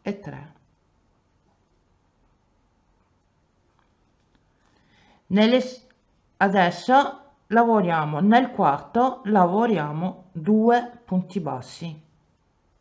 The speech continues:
uno e due.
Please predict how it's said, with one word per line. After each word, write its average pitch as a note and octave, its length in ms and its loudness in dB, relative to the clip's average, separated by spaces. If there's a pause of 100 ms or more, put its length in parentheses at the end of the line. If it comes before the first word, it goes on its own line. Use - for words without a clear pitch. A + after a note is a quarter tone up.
(360)
uno E3 600 -10 (4000)
e G3+ 180 -6
due. C#3+ 480 -12